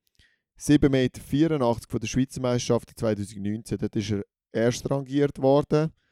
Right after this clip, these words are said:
und ist sieben Meter vierundachtzig gesprungen. Und die geben ihm tausendzweihundertdrei Punkte. Und zwar zusammengesetzt aus tausendzweihundertdrei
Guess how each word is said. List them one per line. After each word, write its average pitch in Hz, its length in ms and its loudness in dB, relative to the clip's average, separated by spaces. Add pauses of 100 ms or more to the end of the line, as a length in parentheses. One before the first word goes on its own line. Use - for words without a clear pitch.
(500)
und 110 180 -4
ist - 140 -6
sieben 107 180 2
Meter 104 220 -6
vierundachtzig 104 640 -4
gesprungen. 101 680 -8 (1000)
Und 117 300 -2
die 156 140 6
geben 139 360 0
ihm 131 340 -4 (1120)
tausendzweihundertdrei 131 1900 2 (120)
Punkte. - 540 -2 (240)
Und 113 160 -12
zwar 117 300 -2 (140)
zusammengesetzt 165 840 -4
aus - 160 -6 (160)
tausendzweihundertdrei 135 1400 -2